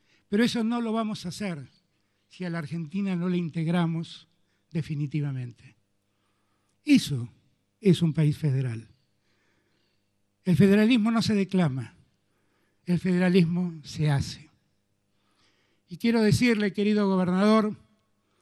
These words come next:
que hoy estoy aquí porque no quiero faltar con mi compromiso. Vivimos en una tierra todavía desintegrada.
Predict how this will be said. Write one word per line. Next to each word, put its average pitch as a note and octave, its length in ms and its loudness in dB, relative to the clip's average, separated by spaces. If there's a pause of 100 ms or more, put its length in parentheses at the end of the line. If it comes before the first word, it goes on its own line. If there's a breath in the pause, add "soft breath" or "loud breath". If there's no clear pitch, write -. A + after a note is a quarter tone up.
(500)
que A3 100 -2
hoy G#3 140 0
estoy G3 260 -4
aquí F#3 500 0 (1300)
porque E3 280 -6
no F#3+ 200 -6
quiero G#3 280 -4
faltar E3+ 600 -4
con E3 160 -6
mi D3 100 -4
compromiso. C#3 720 -6 (1900)
Vivimos G#3+ 480 -2
en A3 120 -4
una A3 240 -4
tierra B3+ 340 -2
todavía G#3+ 480 0
desintegrada. F3+ 960 -4